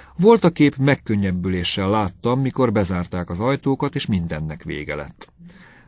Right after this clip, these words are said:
De mikor kinyitották újra a boltot, és kezdték kiüríteni a ládákat, leszedni az állványokat, és elszállítani a sok árut, aminek nagy része megromlott már,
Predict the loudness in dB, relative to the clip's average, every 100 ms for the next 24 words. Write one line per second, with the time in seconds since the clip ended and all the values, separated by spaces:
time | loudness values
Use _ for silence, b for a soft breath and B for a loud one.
0 | B 2 4 4 0 2 4 4 2 -2
1 | -4 -6 -2 0 0 0 -2 0 0 0
2 | -2 -2 -4 -2 -2 -2 -6 -6 -2 0
3 | 0 -2 -4 -4 -4 -2 0 0 -2 -2
4 | -2 -2 -4 -4 -4 -2 -4 -4 -2 -2
5 | -2 -2 -2 -2 -6 -6 -4 -4 -4 -4
6 | -2 -2 -2 -4 -4 -2 -4 -2 -2 -2
7 | -2 -2 0 -2 -2 -2 -2 -2 -4 -4
8 | -4 -2 -4 -2 -2 -2 0 2 2